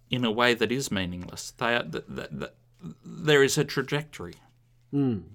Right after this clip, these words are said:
Speaker 1: And the good times pass and the poor times pass, but through them God is leading us somewhere.
Speaker 2: Yes, they'll pass because we are moving on a journey. We're not,
Speaker 1: Yeah.
Speaker 2: that's going somewhere.
Speaker 1: Yeah.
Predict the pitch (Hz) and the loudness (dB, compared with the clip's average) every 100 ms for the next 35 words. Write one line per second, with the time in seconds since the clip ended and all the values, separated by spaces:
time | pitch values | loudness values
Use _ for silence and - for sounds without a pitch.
0 | - _ - - 135 123 127 - 139 127 | -20 _ -20 -4 2 2 2 -6 -4 0
1 | 170 160 135 123 - 117 113 - 120 110 | 0 2 0 0 -2 0 0 -2 -4 -4
2 | 113 _ _ - 151 151 113 - - 110 | -6 _ _ -4 -4 -2 -4 -4 -10 -10
3 | - - 120 110 - 160 - - - 156 | -10 -6 -6 -6 -14 -20 -20 -18 -4 -2
4 | 135 127 127 123 123 120 117 _ _ 120 | -2 -2 0 0 0 -2 -8 _ _ -2
5 | 123 120 101 87 - - - _ _ _ | 0 0 -4 -6 -10 -12 -16 _ _ _
6 | _ - - 147 104 - - _ _ _ | _ -6 0 0 -2 -8 -20 _ _ _
7 | - 131 123 - 151 147 180 185 151 - | -2 -2 -2 2 4 4 2 2 2 -4
8 | 143 - 143 - 120 120 139 135 127 123 | -6 -2 -2 -2 -4 4 8 8 6 4
9 | 123 127 135 117 104 95 95 _ - 127 | 2 4 4 4 -2 -4 -14 _ -6 -2
10 | 110 104 117 113 98 87 98 101 104 104 | -2 -2 0 0 -2 -10 -14 -10 -8 -6
11 | 110 104 - _ _ _ _ - 120 107 | -6 -8 -14 _ _ _ _ -6 0 2
12 | 131 - 156 165 120 101 82 - - - | 2 8 10 10 8 2 -8 -14 -20 -20
13 | _ _ - - 113 | _ _ -14 -2 0